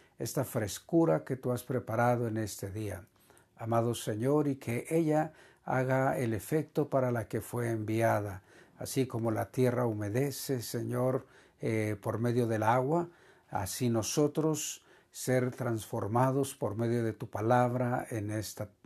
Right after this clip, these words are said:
en este día, Señor. Rogamos de tu amor y de tu misericordia. A través de tu Hijo Jesús lo suplicamos todo y quedamos en tus manos, dándote honor y gloria. Amén. Hoy vamos a mirar,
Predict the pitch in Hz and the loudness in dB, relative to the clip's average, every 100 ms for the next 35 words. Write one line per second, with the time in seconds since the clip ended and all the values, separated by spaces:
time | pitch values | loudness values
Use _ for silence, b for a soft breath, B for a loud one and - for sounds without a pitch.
0 | - 113 107 - - 98 123 117 110 - | -8 -4 -4 -6 -6 0 0 2 -2 -6
1 | 104 98 113 113 - b b b - 113 | -8 -4 -4 -4 -8 b b b -2 4
2 | 123 123 113 117 - 107 120 127 123 110 | 4 4 0 -4 -4 -2 0 2 2 -2
3 | - 101 104 - 110 98 131 135 135 151 | -4 -6 -6 -6 -8 -4 0 0 2 0
4 | 165 - B B B - 110 104 120 113 | 0 -6 B B B -6 -4 -2 -2 -2
5 | 110 113 120 123 123 107 101 147 135 127 | -6 -2 -2 -2 -4 -4 -6 -2 -2 0
6 | - 120 - 110 117 107 107 - 143 143 | -4 -6 -8 -4 -2 -2 -4 -2 0 2
7 | 135 135 113 110 110 - 101 95 - 123 | 0 -2 -2 0 -2 -6 -10 -12 -6 0
8 | 131 127 113 117 110 107 - 110 117 117 | 0 0 -4 -4 -4 -6 -6 -4 -4 -4
9 | 113 135 135 139 135 - _ _ _ - | 0 0 0 0 -2 -6 _ _ _ -2
10 | 113 98 92 92 90 80 - - B B | 0 2 2 0 -2 -6 -12 -20 B B
11 | B B B B B B B 143 185 208 | B B B B B B B 6 8 8
12 | 196 165 139 131 98 107 110 123 131 131 | 8 8 8 8 6 6 10 10 10 4